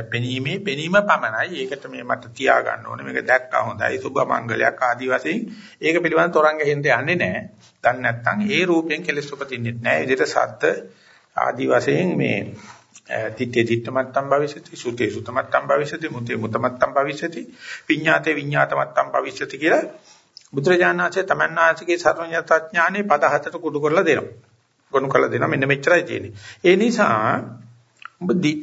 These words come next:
දැකීමේ දැකීම පමණින් නතර වෙන්න හික්මියක්. ඉතින් එහාට ගිහිල්ලා ඔය ගැන කල්පනා කර කර හිටියොත් තමයි ඒ දකින්න රූපේ මතින් අර ඇති වෙච්ච මනාපමනාප දෙක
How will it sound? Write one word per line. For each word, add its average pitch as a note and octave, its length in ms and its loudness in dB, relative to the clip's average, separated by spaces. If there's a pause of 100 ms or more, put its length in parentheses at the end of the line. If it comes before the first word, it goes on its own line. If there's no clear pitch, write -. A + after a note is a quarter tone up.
දැකීමේ F#3+ 640 2
දැකීම G3+ 420 0
පමණින් G#3 380 0
නතර F#3+ 260 2
වෙන්න B3 220 2
හික්මියක්. A#3+ 440 0 (1600)
ඉතින් C3 120 2
එහාට B2 380 2
ගිහිල්ලා C3+ 420 0
ඔය D3+ 60 2
ගැන D3+ 160 0
කල්පනා C3+ 400 0
කර C#3+ 140 -4
කර C#3+ 140 -8
හිටියොත් E3+ 380 -4
තමයි E3+ 280 2
ඒ E3+ 120 4
දකින්න D3+ 320 0
රූපේ C#3+ 320 2
මතින් C3+ 340 0 (460)
අර - 160 0
ඇති C3 280 2
වෙච්ච C#3 260 -6 (540)
මනාපමනාප C3+ 840 2
දෙක B2+ 260 -8